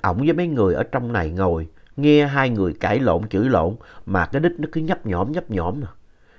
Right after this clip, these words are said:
Về thì về không được, mà ngồi ngồi cũng không xong. Tại vì chủ nhà đang cãi lộn kìa,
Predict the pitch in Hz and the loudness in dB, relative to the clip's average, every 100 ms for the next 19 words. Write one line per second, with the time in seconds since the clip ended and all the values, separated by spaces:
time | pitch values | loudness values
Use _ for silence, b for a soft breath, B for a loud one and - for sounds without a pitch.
0 | - 131 139 117 - 107 107 95 104 151 | 4 12 12 10 4 0 2 2 0 2
1 | 127 95 - b - 107 104 101 87 95 | 2 2 -2 b -2 0 4 2 2 -4
2 | 85 73 113 135 131 139 139 113 107 _ | -6 -6 -8 -6 -6 -6 -8 -10 -12 _
3 | b b b b 117 113 101 110 147 165 | b b b b 4 4 6 8 8 6
4 | 104 98 113 123 110 135 98 95 117 90 | 4 4 2 0 0 2 0 -2 -2 -4